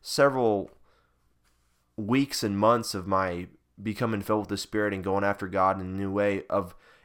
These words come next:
encountering the prophetic, dramatically shifted my life, dramatically impacted me and propelled me in my future to go after God.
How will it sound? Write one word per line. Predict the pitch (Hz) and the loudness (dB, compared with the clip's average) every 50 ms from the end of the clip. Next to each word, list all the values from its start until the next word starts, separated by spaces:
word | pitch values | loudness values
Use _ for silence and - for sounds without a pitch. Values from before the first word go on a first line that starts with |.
| _ - | _ -6
encountering | 123 127 110 - 135 127 131 139 147 151 147 143 143 131 117 110 104 | -4 -4 -2 2 4 6 6 6 6 4 2 2 2 0 -2 -6 -8
the | - 95 107 | -8 -8 -8
prophetic, | - - 107 98 - - 113 104 98 92 - - - _ _ _ _ _ _ _ _ _ _ - | -6 -4 -6 -4 0 0 0 0 0 -4 -6 -10 -16 _ _ _ _ _ _ _ _ _ _ -8
dramatically | - 120 117 113 110 110 110 113 117 117 120 127 123 - 117 113 107 104 | -4 0 0 2 2 2 4 6 6 8 6 6 2 0 -2 -2 -2 0
shifted | - - - - 117 107 - - 101 90 | -2 -2 -2 0 -2 -2 -2 -4 -4 -4
my | 95 92 87 | -2 -4 -2
life, | 82 85 85 85 76 69 - - - _ _ _ _ _ _ _ _ _ _ _ _ | -2 0 -2 -2 -2 -6 -8 -14 -20 _ _ _ _ _ _ _ _ _ _ _ _
dramatically | - - 110 110 104 101 101 101 101 101 104 101 - - 98 95 92 90 82 - - _ _ _ | -6 -2 -2 0 2 2 4 4 4 4 2 0 -2 -4 -4 -4 -4 -6 -8 -10 -16 _ _ _
impacted | 107 107 104 95 107 95 90 - - 90 | -6 -6 -2 0 0 0 0 -2 -4 -6
me | 90 90 | -6 -8
and | 87 - | -6 -6
propelled | 95 98 - - - 95 95 95 95 | -6 -8 -4 2 4 4 4 4 2
me | 92 90 87 85 80 - - _ _ _ _ _ _ _ | -2 -6 -8 -10 -12 -14 -20 _ _ _ _ _ _ _
in | - 101 | -6 -4
my | 95 92 95 | -2 -2 -2
future | - - 98 98 - 92 | -2 -4 -6 -6 -6 -8
to | 87 90 | -6 -6
go | 92 90 87 85 | -4 -2 -2 -2
after | 85 - - | -4 -6 -8
God. | 82 82 85 85 85 82 82 | -6 -4 -2 -2 -2 -4 -6